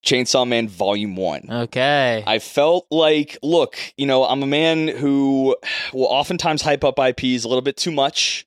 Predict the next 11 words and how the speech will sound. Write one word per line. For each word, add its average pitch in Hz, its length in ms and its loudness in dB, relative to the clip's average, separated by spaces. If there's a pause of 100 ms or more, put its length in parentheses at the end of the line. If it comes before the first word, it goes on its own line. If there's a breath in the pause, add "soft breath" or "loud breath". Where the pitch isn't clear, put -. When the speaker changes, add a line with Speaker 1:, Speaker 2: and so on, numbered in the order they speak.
Speaker 1:
but 120 380 0 (480)
I've - 80 -6
seen 151 420 -2
a 156 60 2
lot 151 640 2
of 160 120 0
energy 131 640 -2
about 107 320 -2
this - 220 -8
one. 69 240 -10 (420)
And 104 500 0